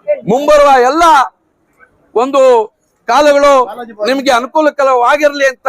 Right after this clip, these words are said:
ಹೇಳ್ತಾ, ಇವತ್ತೊಂದ್ ದಿನ ಕರ್ನಾಟಕದ ಏನು ಮಾನ್ಯ ಕಾಂಗ್ರೆಸ್ಸಿನ ಸಿದ್ದರಾಮಯ್ಯನವರ ಸರ್ಕಾರ ನಿಮ್ಗಾಗೆ ಕೆಲವು ಯೋಜನೆಗಳು ಕೊಟ್ಟಿದ್ದಾರೆ. ಅದು ಭಾಗ್ಯಲಕ್ಷ್ಮಿ ಯೋಜನೆ ಇರ್ಬೋದು,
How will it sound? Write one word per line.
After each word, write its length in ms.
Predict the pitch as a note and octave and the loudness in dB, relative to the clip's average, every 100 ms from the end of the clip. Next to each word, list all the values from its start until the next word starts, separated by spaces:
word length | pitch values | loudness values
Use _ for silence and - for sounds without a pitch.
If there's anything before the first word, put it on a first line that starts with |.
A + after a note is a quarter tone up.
| B3+ | -2
ಹೇಳ್ತಾ, 640 | A#3 C4 D4 D#4 D4 B3+ - - _ _ _ _ A#3 | 2 0 0 0 0 0 -4 -20 _ _ _ _ -2
ಇವತ್ತೊಂದ್ 500 | C#4+ D4 D4 C#4 C4+ | 0 2 0 -4 -2
ದಿನ 120 | D4 C#4+ B3 - _ _ _ _ _ - _ - - - | 0 0 0 -4 _ _ _ _ _ -20 _ -20 -20 -4
ಕರ್ನಾಟಕದ 600 | B3 C#4+ D4 C#4+ C#4+ D4 C#4+ C4 A3 - _ _ _ _ - | -2 0 0 -2 -2 0 2 2 0 -6 _ _ _ _ -2
ಏನು 160 | D4 D4 | 0 0
ಮಾನ್ಯ 300 | C#4 C#4+ C#4+ C4+ A#3+ A3 - | -2 -2 0 0 0 -4 -4
ಕಾಂಗ್ರೆಸ್ಸಿನ 560 | B3 C#4+ C#4+ C4 C#4+ C4+ | -2 -2 -4 -4 -6 -6
ಸಿದ್ದರಾಮಯ್ಯನವರ 800 | - C4+ D4 D4 C#4+ C#4 C4+ C4 | -8 -4 -2 0 -2 -4 -4 -4
ಸರ್ಕಾರ 520 | - C4+ C4+ E4 D#4 B3 - _ _ - - _ _ _ _ | -4 -8 -4 -2 2 0 -2 _ _ -20 -20 _ _ _ _
ನಿಮ್ಗಾಗೆ 560 | G3+ D4 D#4 E4 D#4+ D#4 | -4 -2 0 0 0 -2
ಕೆಲವು 260 | D4 D4+ | -2 -2
ಯೋಜನೆಗಳು 480 | C#4+ D4 D4 D4 C#4+ | 0 0 0 -2 -2
ಕೊಟ್ಟಿದ್ದಾರೆ. 540 | C#4 C4 C#4 C#4 C4 A#3 - _ - - _ _ G#3 | -4 -6 -4 -2 0 -2 -6 _ -20 -20 _ _ -4
ಅದು 180 | A#3+ | -2
ಭಾಗ್ಯಲಕ್ಷ್ಮಿ 640 | A#3+ C4 D4 D4 D4 C#4 D4 | 0 0 0 2 0 -2 -2
ಯೋಜನೆ 340 | C#4+ C#4+ D4+ | -2 -2 -2
ಇರ್ಬೋದು, 680 | D4 D4 D#4 D#4 D4+ C4+ _ | -2 2 2 2 2 0 _